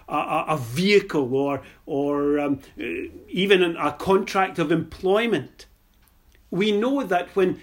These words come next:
a contract is signed, it's ratified. And the experience of, of individuals in a legal context like that,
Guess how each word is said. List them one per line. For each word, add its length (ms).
a 100
contract 760
is 140
signed, 840
it's 440
ratified. 1120
And 340
the 160
experience 880
of, 260
of 200
individuals 840
in 120
a 40
legal 440
context 760
like 320
that, 300